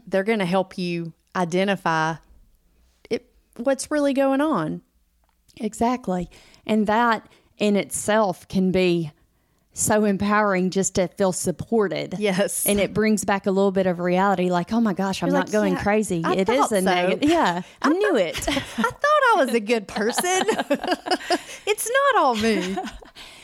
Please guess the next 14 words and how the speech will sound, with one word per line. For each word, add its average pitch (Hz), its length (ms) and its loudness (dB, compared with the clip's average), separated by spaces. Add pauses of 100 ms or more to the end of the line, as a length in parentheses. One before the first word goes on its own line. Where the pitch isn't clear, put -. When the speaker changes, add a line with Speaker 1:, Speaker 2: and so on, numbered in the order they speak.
(220)
Speaker 2:
But 339 200 2
it, 311 280 0
it 339 200 0
can 359 160 0
have 392 320 -2
catastrophic 285 1200 0 (580)
effects 208 800 0
on 226 200 2
your 208 140 2
mental 254 380 2
health. 294 560 2
It 240 160 -2
can 233 160 -2
cause, 233 380 0